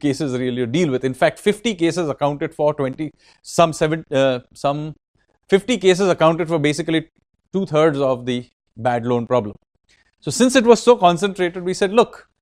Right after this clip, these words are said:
we don't want to solve every case. In any case, the size of the case is not correlated to its complicatedness.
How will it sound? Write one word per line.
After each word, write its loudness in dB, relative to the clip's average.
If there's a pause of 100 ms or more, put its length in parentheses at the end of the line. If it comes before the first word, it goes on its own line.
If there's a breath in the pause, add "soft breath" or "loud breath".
we 0
don't 6
want 2
to 0
solve 8
every 2 (120)
case. -8 (760)
In 2
any 4
case, 0
the -4
size 2
of 2
the -6
case 0
is -6 (100)
not -4
correlated -2
to -6
its -20 (120)
complicatedness. -12